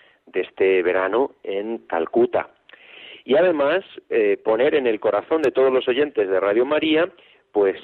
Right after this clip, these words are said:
el proyecto que acaba de iniciarse, eh, pues, eh, recién iniciado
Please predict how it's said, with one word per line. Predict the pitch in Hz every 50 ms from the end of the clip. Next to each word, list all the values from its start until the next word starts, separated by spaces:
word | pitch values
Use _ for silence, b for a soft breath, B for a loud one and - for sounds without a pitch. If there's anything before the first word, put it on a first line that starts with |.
| -
el | 107 - 104 98 92 -
proyecto | - 104 95 95 98 117 117 - - - 143 139
que | 117 104
acaba | - - 104 113 123 123
de | 110 104
iniciarse, | 101 95 95 90 - - - 110 113 107 98 - - - 85 - b b b b b b b b
eh, | - 87 85 85 85 85 - - 87 87 - - 62 - _ -
pues, | 90 87 - -
eh, | - - - 50 50 - - - - -
recién | - - 95 - 139 139 135
iniciado | 131 123 113 110 - - 131 131 131 139 151 175 175